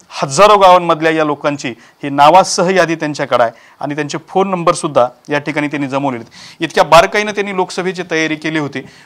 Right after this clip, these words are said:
मात्र त्यांना उमेदवारी देण्यात आलेली नाही. त्यामुळे कुठंतरी थोडंसं दुःख असणार आहे. मात्र शिवसेनेचे निष्ठावंत असलेले अंबादास दानवे काय म्हणतात आपण ऐकूयात.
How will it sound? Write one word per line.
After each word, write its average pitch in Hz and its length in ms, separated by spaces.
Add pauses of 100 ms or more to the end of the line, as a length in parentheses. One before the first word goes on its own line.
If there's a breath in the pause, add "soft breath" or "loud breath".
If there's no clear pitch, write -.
मात्र 143 220
त्यांना 156 220
उमेदवारी 165 460
देण्यात 143 260
आलेली 139 260
नाही. 113 220
त्यामुळे 165 220
कुठंतरी 190 480
थोडंसं 165 400
दुःख 156 200
असणार 165 420
आहे. 131 200 (280 loud breath)
मात्र 165 320 (300)
शिवसेनेचे 220 640
निष्ठावंत 175 520
असलेले 156 280
अंबादास 143 380
दानवे 131 240 (120)
काय 135 160
म्हणतात 113 300
आपण 110 200
ऐकूयात. - 380